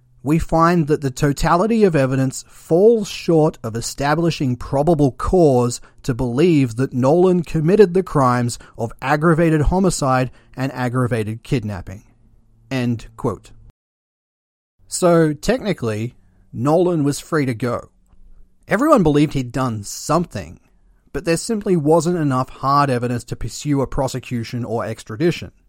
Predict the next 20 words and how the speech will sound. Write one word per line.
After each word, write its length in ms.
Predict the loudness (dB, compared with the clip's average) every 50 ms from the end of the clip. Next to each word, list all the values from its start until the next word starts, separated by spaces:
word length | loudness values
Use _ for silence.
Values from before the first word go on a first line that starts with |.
| _ _ _ _ -10
So 140 | -6 -4 0
there 140 | 2 4
wasn't 240 | 4 4 4 4 2
much 240 | 0 0 0 -2 -4
that 180 | -8 -8 -6 -4
Johnny 280 | -4 -4 -2 -2 -4
Law 260 | -4 -4 -4 -4 -4
could 220 | -6 -8 -10 -12 -12 _ _ 0
do, 340 | 2 4 4 2 0 -4 -14 _ _ _ _ _ _ _ _ _ _ _ -8
except, 680 | -8 -8 -6 -8 -8 -4 0 0 0 0 -2 -8 -20 -20 -20 -20 -20 -20 -20 -20 -20 -20 -20 -20 _ _ -8
and 140 | -8 -8
here's 800 | -8 -10 -14 -14 -8 -4 -2 2 4 4 6 6 4 2 0 -4 -12 -18 -20 -14 -8
a 100 | -6 -6
great 600 | -6 -6 -6 -6 -4 -2 -2 -2 -2 -4 -6 -10 -14 -12 -12
except, 600 | -12 -12 -10 -12 -12 -10 -12 -12 -14 -20 -20 -20 -20 _ _ _ _ _ _ _ _ _ _ _ _ _ _ _ _ _ _ _
Matthew 440 | -8 -4 -2 -2 -2 -2 -4 -4 -4
Nolan 540 | -2 0 2 2 2 2 2 2 0 0 -2 -4
didn't 460 | -2 -2 0 0 0 0 -2 -2 -6
quite 460 | -10 -6 -2 0 0 0 0 -2 _ -14
trust 880 | -14 -12 -12 -8 -4 0 0 2 2 0 -2 -6 -10 -12 -14 -18